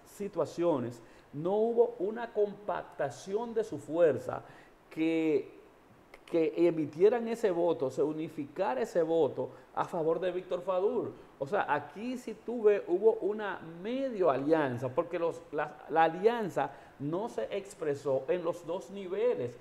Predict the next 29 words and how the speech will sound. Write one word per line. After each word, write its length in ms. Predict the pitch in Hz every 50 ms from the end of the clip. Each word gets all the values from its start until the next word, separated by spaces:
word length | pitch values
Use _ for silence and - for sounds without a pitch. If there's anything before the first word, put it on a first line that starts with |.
| - - - - - -
y 140 | 165 175 170
muchas 580 | 170 170 175 180 190 220 269 285 - - -
personas 480 | - - 196 175 - - 190 185 185 -
cercanas 480 | - 147 143 - - - 185 202 208
a 40 | 208
Demóstenes 640 | 202 180 165 160 165 170 156 - - 135 123 131 135
y 60 | 151
otros 300 | 170 165 - - 135 - - - - - -
no 300 | 151 156 170 175 202 226
se 160 | 226 - 226 214
sumaron 800 | 220 - 180 165 170 175 180 165 139 123 113 113 113 110 113 - - - - -
a 160 | - 156 151 147
Víctor 380 | 156 180 208 190 - - 208 202
Fadur. 420 | - 170 143 139 147 147 147 143
¿Por 180 | - 185 202 196
qué? 120 | - 196
Porque 320 | - - 160 151 - 165 143
no 80 | 143 147
estaban 300 | 139 156 147 156 156 160
apoyando 440 | 160 - 170 165 160 175 175 175 170
la 100 | 180 175
senatorial. 580 | 180 175 180 180 180 180 180 190 214 220 196 180
O 60 | 170
sea, 160 | - 190 170
no 300 | 165 165 170 175 190 214
es 140 | 220 233 233 -
el 160 | 220 214 214
mejor 300 | 202 185 156 175 - 214
ejemplo 640 | 214 196 170 - - 147 143 135 123 123 123 120